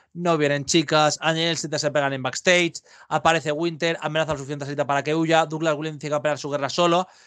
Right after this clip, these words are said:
pero aparece Magnus que le promete tener su espalda. Jarrett directa a cualquier luchador a aparecer, sobre todo a la Amazing, a la, al hermano de Amazing Red, porque Amazing Red es un perdedor, el hermano es gigantesco, así que Angel Locke parece que lo tiene ganado,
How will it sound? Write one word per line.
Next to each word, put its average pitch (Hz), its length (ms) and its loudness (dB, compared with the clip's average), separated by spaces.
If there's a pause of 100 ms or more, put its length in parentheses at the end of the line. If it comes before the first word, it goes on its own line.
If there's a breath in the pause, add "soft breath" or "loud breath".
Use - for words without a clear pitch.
(120)
pero 226 200 8
aparece 202 320 4
Magnus 185 360 0
que 180 100 -2
le 160 60 -2
promete 160 220 -2
tener 156 180 -4
su 147 100 -8
espalda. 123 420 -10 (440 soft breath)
Jarrett 165 320 4
directa 160 280 0
a - 20 -4
cualquier 151 340 -2
luchador 147 340 2
a 147 40 2
aparecer, 156 460 2
sobre 151 160 -6
todo 156 100 -2
a 147 40 2
la 147 40 4
Amazing, 147 400 -2
a 147 100 -2
la, 151 80 4 (220)
al 151 180 -2
hermano 156 260 -2
de 147 60 2
Amazing 147 340 -4
Red, 160 180 2
porque 139 160 -4
Amazing 143 240 -4
Red 147 140 -2
es 135 100 -10
un 147 100 -8
perdedor, 220 560 6 (400 soft breath)
el 185 140 2
hermano 185 360 2
es 190 120 0
gigantesco, 190 760 -2
así 143 160 -12
que 143 160 -2
Angel 156 240 0
Locke 247 220 4
parece 156 220 0
que 147 60 -4
lo 147 100 -2
tiene 151 160 -2
ganado, 196 420 4